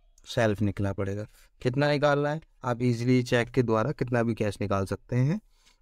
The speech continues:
<clears throat> हाँ, यहाँ लिखता हूँ मैं टेन थाउजेंड रुपीज।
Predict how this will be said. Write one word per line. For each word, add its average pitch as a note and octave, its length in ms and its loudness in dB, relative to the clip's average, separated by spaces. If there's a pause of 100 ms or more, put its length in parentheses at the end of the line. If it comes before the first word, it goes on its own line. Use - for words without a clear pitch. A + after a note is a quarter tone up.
(140)
<clears throat> C3 260 0 (560)
हाँ, A2 260 2
यहाँ A#2+ 240 2
लिखता B2+ 440 0
हूँ C3+ 120 4
मैं E3 160 -2
टेन A2 240 0
थाउजेंड G2 420 -6
रुपीज। - 320 -20